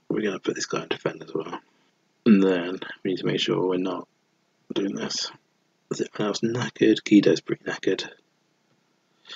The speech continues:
Let's get him off. And then I'm gonna give Miller a debut.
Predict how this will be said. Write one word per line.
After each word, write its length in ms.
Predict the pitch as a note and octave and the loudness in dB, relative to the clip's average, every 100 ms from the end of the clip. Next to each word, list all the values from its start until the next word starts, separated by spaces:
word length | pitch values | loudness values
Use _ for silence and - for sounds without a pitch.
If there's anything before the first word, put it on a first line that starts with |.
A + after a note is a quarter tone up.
| - _ _ - | -20 _ _ -10
Let's 260 | - - - - | -10 -10 -10 -4
get 180 | - _ _ | -4 _ _
him 220 | - C3+ | 10 12
off. 680 | C3 B2+ - - - - - - - - - - _ _ - | 12 10 6 -6 -4 -4 -2 -4 -4 -10 -14 -20 _ _ 6
And 80 | G2+ | 8
then 80 | |
I'm 60 | G2 | 10
gonna 120 | F#2 | 8
give 140 | F2 E2 | 6 2
Miller 240 | E2 F2+ | -2 -4
a 120 | - - _ | -6 -12 _
debut. 400 | - E2 - - | -2 -2 -2 -10